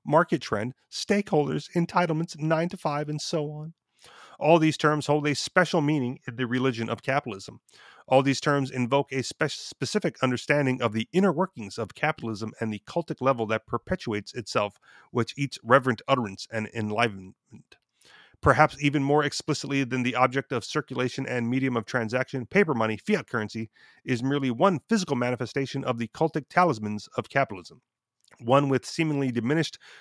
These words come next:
relevance in an age of digitization and high-speed information. Nonetheless, the sum of these practices is transformed into an imperative, something to be done, a ritualization of the alienating process of stripping labor from the laborer. The ritual of work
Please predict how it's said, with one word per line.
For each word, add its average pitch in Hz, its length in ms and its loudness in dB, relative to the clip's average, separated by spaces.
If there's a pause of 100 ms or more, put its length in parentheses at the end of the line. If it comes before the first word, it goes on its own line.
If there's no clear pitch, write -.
(240)
relevance 143 540 6
in 131 60 4
an 127 180 4
age 185 400 6
of 147 220 2
digitization 160 840 2
and 113 140 2
high-speed 156 500 0
information. 120 680 -2
Nonetheless, 147 560 0 (420)
the 131 120 4
sum 180 340 4
of 147 160 4
these 151 220 0
practices 135 520 0
is 123 200 0
transformed 156 640 2
into 131 320 0
an 113 60 2
imperative, 156 540 0 (280)
something 170 440 4
to 127 120 0
be 104 100 0
done, 151 440 4 (280)
a 127 120 4
ritualization 135 880 2
of 113 160 -2
the 110 180 0
alienating 135 540 4
process 151 480 2
of 110 100 -4
stripping 165 420 -4
labor 123 300 2
from 135 300 2
the 120 160 0
laborer. 104 580 0 (720)
The 127 140 6
ritual 147 420 6
of 120 220 6
work 156 180 6